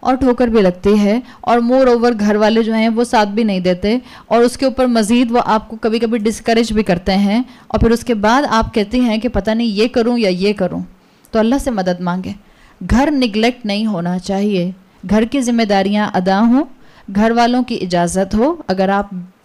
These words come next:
बीवी हैं और शौहर वाली हैं तो शौहर से छुप कर नेकी के काम करने की ज़रूरत नहीं है। आप नहीं चाहते कि आप जन्नत में अकेले अकेले चले जाएं, वो अलग बात है कि आपको दुनिया वाला शौहर जन्नत में नहीं चाहिए। अगर तो नहीं चाहिए तो आप ये काम करेंगी,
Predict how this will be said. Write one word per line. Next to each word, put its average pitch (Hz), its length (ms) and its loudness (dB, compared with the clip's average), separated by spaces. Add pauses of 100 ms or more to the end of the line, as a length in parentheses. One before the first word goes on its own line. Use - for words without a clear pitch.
(160)
बीवी 220 360 0
हैं 247 260 0 (420)
और 226 60 0
शौहर 247 380 2
वाली 196 320 2
हैं 180 240 -2 (260)
तो 247 80 -4
शौहर 254 260 2
से 262 140 -2
छुप 262 340 0
कर 294 80 0
नेकी 247 280 -2
के 247 100 -2
काम 214 240 0
करने 208 240 -2
की 202 100 -4
ज़रूरत 180 400 -2
नहीं 170 160 -6
है। 185 200 -12 (1080)
आप 233 220 0
नहीं 320 100 -4
चाहते 208 300 -2
कि 208 100 -2
आप 208 100 0
जन्नत 196 320 -2
में 202 100 -2
अकेले 202 340 -2
अकेले 208 240 -2
चले 208 240 -2
जाएं, 220 160 -4
वो 214 180 2
अलग 190 220 2
बात 220 200 0
है 262 80 -2
कि 247 80 -4
आपको 196 360 -4
दुनिया 196 340 -2
वाला 220 200 0
शौहर 208 260 -2
जन्नत 190 320 -4
में 220 80 -2
नहीं 220 160 0
चाहिए। - 360 -8 (960)
अगर 185 200 0
तो 277 120 -2
नहीं 247 220 4
चाहिए 277 380 2
तो 240 140 -2
आप 202 160 2
ये 208 80 0
काम 190 240 -2
करेंगी, 170 400 -6